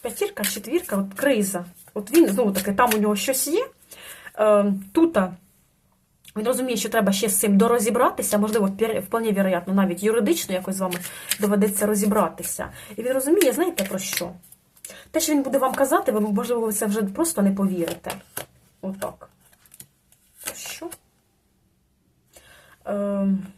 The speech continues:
знаєте, про що? От навіть якщо він вам буде казати,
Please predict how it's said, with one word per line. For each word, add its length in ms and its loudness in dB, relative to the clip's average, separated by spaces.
знаєте, 460 -8
про 160 -8
що? 340 -12
От 140 -6
навіть 160 -4
якщо 200 -4
він 80 -2
вам 140 0
буде 180 2
казати, 520 -2